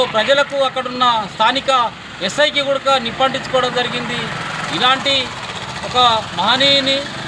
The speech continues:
డెబ్బై ఆరేళ్ల స్వతంత్ర పోరాటంలో ఒక భారత రాజ్యాంగాన్ని రాసిన డాక్టర్ బాబాసాహెబ్ అంబేద్కర్ మహనీయుని విగ్రహాన్ని ఏర్పాటుకు ఈ దేశంలో, రాష్ట్రంలో ఎక్కడ రక్షణ లేదు.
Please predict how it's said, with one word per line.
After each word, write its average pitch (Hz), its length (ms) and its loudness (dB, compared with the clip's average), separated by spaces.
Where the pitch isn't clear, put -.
డెబ్బై 196 300 2
ఆరేళ్ల 269 360 2
స్వతంత్ర 262 440 0
పోరాటంలో 262 560 4
ఒక 240 100 0
భారత 233 460 2
రాజ్యాంగాన్ని 277 640 2
రాసిన 254 320 2
డాక్టర్ 240 360 2
బాబాసాహెబ్ 277 680 4
అంబేద్కర్ 254 480 0
మహనీయుని 269 380 2
విగ్రహాన్ని 247 540 -2
ఏర్పాటుకు 269 640 2
ఈ - 40 -6
దేశంలో, 269 640 2
రాష్ట్రంలో 269 560 2
ఎక్కడ 311 240 2
రక్షణ 254 260 0
లేదు. 254 300 2